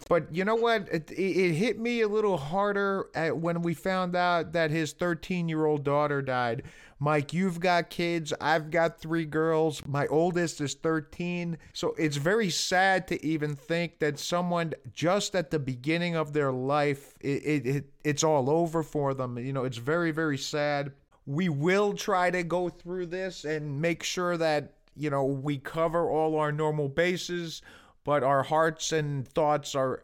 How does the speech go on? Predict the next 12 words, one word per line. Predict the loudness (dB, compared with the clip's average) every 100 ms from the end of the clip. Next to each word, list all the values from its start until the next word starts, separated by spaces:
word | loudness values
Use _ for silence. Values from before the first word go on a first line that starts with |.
| -6
going | -2 0 0
out | 0 2 0 -2
to | -4 -2
the | -2
Bryant | 0 0 0 -4 -4
family | -2 -2 -2 -4 -4 -4
as | -4 -4 -4
we | -4 -2
record | -4 -4 -4 -4
this | -6 -8 -4
right | -4 -6 -6
now. | -6 -6